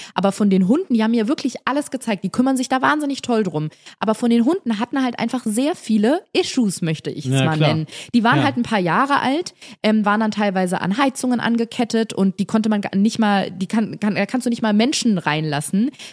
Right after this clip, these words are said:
Speaker 1: weil die halt einfach komplett durchdrehen.
Speaker 2: Eine Freundin bekau-, eine Freundin hatte so einen Hund, äh, aus dem Tierheim und der hat halt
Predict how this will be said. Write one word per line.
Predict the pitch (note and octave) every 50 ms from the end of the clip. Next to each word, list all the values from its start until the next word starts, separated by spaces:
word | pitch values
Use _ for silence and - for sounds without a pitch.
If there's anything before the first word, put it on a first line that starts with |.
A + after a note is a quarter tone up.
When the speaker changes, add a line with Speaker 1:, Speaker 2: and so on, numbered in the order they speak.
| _
Speaker 1:
weil | - F#3
die | F#3+ A3+
halt | A3 A3+ A3
einfach | - G3 G3 - A3 -
komplett | - A#3+ G#3 G#3 G#3+ F#3 -
durchdrehen. | A3 C4+ D#4+ - - - E3 D#3 D3+ F#3+ C4 E4 - _ _
Speaker 2:
Eine | B2+ A#2+
Freundin | - - D#3 D#3 D3 C#3
bekau-, | D3+ D3 - D3+ D3+
eine | C#3+ C#3+ C#3+ -
Freundin | - D#3 E3 F3+ E3 D3+
hatte | E3 E3+ G#3+
so | F#3 F#3+
einen | F#3 F#3 E3+
Hund, | F3 G3 G#3 A3+ B3 - - - - -
äh, | - E3+ E3
aus | D#3+ A#2+ G2 G2 C3+ D#3 D#3+ D#3
dem | E3+
Tierheim | D#3+ - F3+ F3+ F3 F3 C#3+
und | C3+ D3 C#3
der | D3 B2+
hat | C3+ D#3 - -
halt | D#3+ D#3+ D#3 - - - -